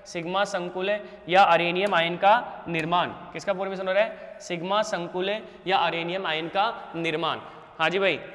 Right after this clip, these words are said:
स्क्रीनशॉट ले लीजिए इसका। बना अरेनियम आयन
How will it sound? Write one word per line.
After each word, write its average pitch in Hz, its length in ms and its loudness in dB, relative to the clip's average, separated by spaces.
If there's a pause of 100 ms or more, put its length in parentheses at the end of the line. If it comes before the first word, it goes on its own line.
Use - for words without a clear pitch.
(120)
स्क्रीनशॉट 190 440 -2
ले 190 60 0
लीजिए 196 240 0
इसका। 196 280 0 (760)
बना 185 260 4
अरेनियम 190 480 2
आयन 185 300 2